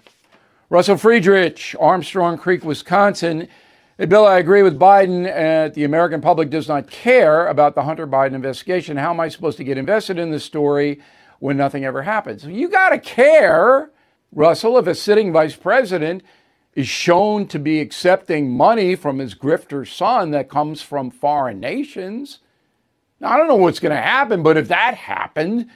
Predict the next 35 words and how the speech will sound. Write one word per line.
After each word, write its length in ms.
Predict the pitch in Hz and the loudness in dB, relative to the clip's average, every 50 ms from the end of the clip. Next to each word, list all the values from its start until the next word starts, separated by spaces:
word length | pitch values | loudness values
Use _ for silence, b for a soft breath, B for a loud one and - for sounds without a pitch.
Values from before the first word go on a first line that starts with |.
| b b | b b
you 140 | - 147 113 | -10 -10 -4
gotta 380 | 95 - 175 214 226 - - | -2 -2 -2 0 -2 -4 -6
care. 800 | - - - - 113 170 254 311 294 214 190 220 247 262 285 294 _ _ _ _ _ _ _ _ _ _ b b b b b b b b b b b b b b b _ | -8 -14 -12 -6 -2 0 0 2 2 0 0 -2 -2 -4 -8 -12 _ _ _ _ _ _ _ _ _ _ b b b b b b b b b b b b b b b _
George, 480 | 120 110 156 170 185 202 208 202 156 | -2 2 4 4 6 4 4 2 2
uh, 200 | 196 185 170 160 - _ _ _ _ _ _ _ | 0 0 0 0 -2 _ _ _ _ _ _ _
Pivarnik, 760 | - 147 - 156 185 208 196 156 139 - - _ _ - - _ _ _ _ _ _ _ _ _ | -8 -4 2 4 4 4 4 2 -2 -6 -10 _ _ -20 -20 _ _ _ _ _ _ _ _ _
Las 540 | - 101 98 95 107 123 156 160 - - - _ | -16 -12 -10 -8 -8 -8 -8 -10 -14 -20 -20 _
Vegas. 800 | - 156 156 - - - - - _ _ - - - - - b b b b b b b b b | -8 -8 -8 -8 -8 -14 -18 -18 _ _ -20 -20 -20 -20 -20 b b b b b b b b b
"Putin 220 | - 180 190 180 180 | 4 4 4 6 4
invaded, 540 | 175 156 180 185 185 185 190 185 185 160 175 | 2 4 4 4 6 6 6 4 4 2 0
uh, 440 | 185 190 - 151 147 147 143 139 135 | -4 -2 0 2 2 2 2 2 0
Ukraine 460 | 139 160 185 175 - 185 190 180 170 | 0 -2 -2 0 -2 -2 -2 -2 -4
for 80 | 139 156 | -4 -4
no 160 | 151 160 170 | -2 -2 0
valid 340 | 147 160 156 151 147 147 127 | 2 4 4 4 4 2 -2
reason, 380 | 127 165 196 208 160 147 156 | -2 -2 -2 -4 -4 -6 -8
the 80 | 147 139 | -8 -8
same 240 | - - 147 143 143 | -6 -6 -6 -6 -6
as 100 | 127 - | -8 -8
Hitler 260 | - 170 151 156 147 | -10 -8 -6 -6 -6
invaded 380 | 139 135 131 131 120 120 - | -6 -6 -6 -8 -8 -8 -12
Poland. 540 | - - - 202 226 220 151 131 123 139 143 b b b b b b b b b | -14 -8 -2 -2 0 0 -2 -6 -8 -10 -12 b b b b b b b b b
Why 260 | - 123 131 143 156 | -4 0 2 2 2
is 120 | 170 151 120 | 0 -2 -2
Russia 300 | 151 151 127 131 151 147 | -2 -2 -2 -4 -10 -10
still 200 | - 143 135 135 | -8 -6 -6 -6
a 40 | |
member 240 | 139 139 135 135 135 | -6 -6 -8 -8 -8
of 80 | 135 127 | -10 -8
the 80 | 135 | -8
U 180 | 135 143 147 170 | -6 -6 -4 -4
N? 180 | 196 208 190 151 | -4 -6 -6 -6
Because 460 | 139 139 139 - 175 160 151 151 - | -8 -10 -8 -6 -6 -6 -6 -6 -8
you 60 | 139 | -16
can't 460 | 117 - - 160 156 160 170 175 - | -16 -14 -14 -12 -10 -8 -10 -10 -12